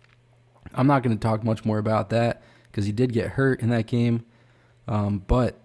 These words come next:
that didn't really prevent him from being in most of the game. He played eighty-eight percent of snaps, and so I don't really know what to say about Jonathan Taylor right now other than the Colts just need to get it right.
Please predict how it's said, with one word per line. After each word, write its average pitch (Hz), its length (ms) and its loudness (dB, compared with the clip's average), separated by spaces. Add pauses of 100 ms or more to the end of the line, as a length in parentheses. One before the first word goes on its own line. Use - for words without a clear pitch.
(140)
that 113 180 0
didn't 127 220 2
really 113 220 2
prevent 104 420 0
him 107 160 2
from 104 200 -2
being 104 200 -2
in 107 220 0
most 143 300 4
of 107 40 -4
the 101 80 -2
game. 104 240 -2
He 104 80 -4
played 104 220 -4
eighty-eight 117 360 2
percent 107 280 -4
of 101 80 -8
snaps, 127 560 -2 (580)
and 107 160 -2
so 104 480 0 (160)
I 117 80 0
don't 143 180 4
really 131 180 6
know 120 160 4
what 113 120 2
to 110 100 -8
say 113 200 0
about 107 220 0
Jonathan 107 340 0
Taylor 120 300 2
right 110 120 2
now 113 220 2
other 113 260 2
than 107 200 0
the 101 100 -4
Colts - 440 -2
just - 220 -6
need 110 140 0
to 107 40 -4
get 104 220 -2
it 98 120 -4
right. 107 340 -2